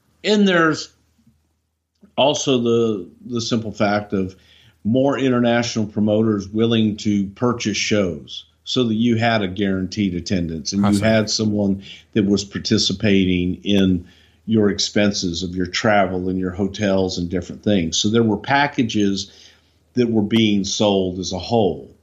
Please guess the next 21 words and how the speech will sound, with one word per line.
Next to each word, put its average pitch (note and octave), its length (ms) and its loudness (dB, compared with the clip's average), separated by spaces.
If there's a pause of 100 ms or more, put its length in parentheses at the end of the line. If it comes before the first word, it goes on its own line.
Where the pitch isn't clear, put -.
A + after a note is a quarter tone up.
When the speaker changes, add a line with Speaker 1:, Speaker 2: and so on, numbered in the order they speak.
(120)
Speaker 1:
And G#2+ 580 0 (680)
internationally, A#2+ 1040 0 (160)
business G#2 480 0
was A2+ 560 0 (460)
very A#2 380 2
good F2+ 320 -8
and A#2 160 -2
it F#2+ 140 -4
was G2+ 220 -4
new. C3+ 440 2 (720)
So F#2+ 280 -2
that A2+ 180 2
was A2+ 180 -4
the G2 80 -2
reason G2+ 360 2
for F#2 120 -6
that, G#2+ 360 2
because F2 320 -4
it D#2+ 100 -6
was F2 180 -8
definitely F#2 680 -2